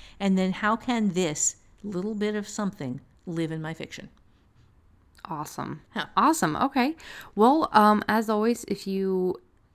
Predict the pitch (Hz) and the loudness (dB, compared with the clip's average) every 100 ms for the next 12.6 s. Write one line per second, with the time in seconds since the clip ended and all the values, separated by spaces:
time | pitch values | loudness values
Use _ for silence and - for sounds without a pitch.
0 | - 180 180 - - 180 185 220 220 220 | -4 -2 -2 -6 -6 -4 -4 -8 -6 -6
1 | 190 175 170 165 156 156 - 175 185 202 | -4 -4 -4 -6 -8 -12 -8 -6 -6 -6
2 | - 170 170 165 165 165 - 165 160 160 | -10 -10 -8 -6 -6 -8 -6 -6 -4 -6
3 | 156 160 156 160 151 151 151 151 156 147 | -4 -4 -6 -8 -10 -10 -10 -10 -12 -12
4 | 143 139 - 160 196 247 - 160 156 151 | -12 -12 -12 -10 -8 -10 -10 -8 -6 -6
5 | 156 147 165 - 165 208 - - 175 196 | -8 -10 -12 -6 -4 -4 -4 -2 -2 -2
6 | 180 165 160 - - 151 147 - - 160 | -4 -4 -6 -6 -8 -6 -8 -12 -4 -2
7 | 170 170 165 160 156 151 - 160 196 208 | 0 -2 -2 -2 -2 -4 -4 -2 -2 -2
8 | 208 202 - 170 156 151 - 151 147 156 | -4 -4 -6 -8 -8 -8 -8 -8 -6 -6
9 | 160 156 151 - 151 - - 190 190 190 | -6 -6 -10 -12 -14 -12 -8 -6 -6 -8
10 | 180 - - - - - 180 180 180 185 | -8 -12 -20 -20 -20 -6 -2 -2 -2 -2
11 | 170 160 160 156 156 151 151 151 139 - | -2 -2 -2 -2 -2 -4 -6 -10 -12 -14
12 | 143 - - 214 233 240 | -12 -12 -8 -4 -2 -2